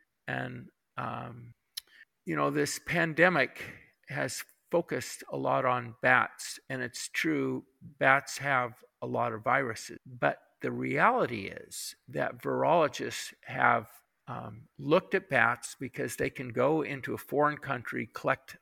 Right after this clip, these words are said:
a lot of bats, and usually resource agencies in foreign countries don't mind if they take a few thousand bats. And so they've mined these,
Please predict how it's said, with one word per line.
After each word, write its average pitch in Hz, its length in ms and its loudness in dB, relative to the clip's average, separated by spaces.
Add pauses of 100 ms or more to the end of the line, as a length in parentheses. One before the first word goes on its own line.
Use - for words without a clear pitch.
a 120 60 -6
lot 120 500 4
of - 160 -6
bats, - 640 -4 (280)
and 131 240 -4
usually 147 560 -2
resource 131 720 -2 (120)
agencies 120 920 -6
in 117 140 -12
foreign 127 340 -2
countries 123 640 -8
don't 139 260 4
mind 131 540 6
if - 200 -6
they 120 140 -2
take 123 480 -6
a 120 40 -14
few 135 200 -8
thousand 110 480 -4
bats. - 560 -2 (220)
And 127 120 -8
so 143 240 -2
they've 135 320 0
mined 160 600 2 (320)
these, 123 520 -6